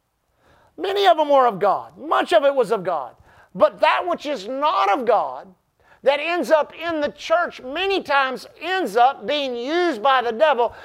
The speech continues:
to bring great discouragement, great offense, great harm, and great hurt. And that was the demand that's put on people.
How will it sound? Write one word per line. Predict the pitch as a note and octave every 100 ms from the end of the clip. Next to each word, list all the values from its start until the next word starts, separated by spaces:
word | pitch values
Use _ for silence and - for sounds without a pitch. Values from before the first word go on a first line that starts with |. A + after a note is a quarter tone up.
| -
to | D4+
bring | D#4+ D4+
great | A3+ D4+ E4+ F4
discouragement, | F4+ - - D#4 D#4 A#3 D#3 B2+ _ _ _ _ _ _ F3+
great | D4+ E4+ F4+
offense, | - D4+ C#4+ G3+ - - _ _ _ D#3+
great | C4 E4+ F#4
harm, | C4+ D4+ B3+ A3+ A#3+
and | A#3+
great | B3 C4+
hurt. | B3 C4+ - _ _ _ _ _ _ _ - -
And | C#4 A3+
that | F4+ F4+
was | F4+ C4+ G#3+
the | B3
demand | A#3+ C#4+ D4+ E4 E4+ A#3+ A#3+
that's | C4+ -
put | - A#3+
on | A#3 C#4 B3+
people. | C#4+ A#4 - -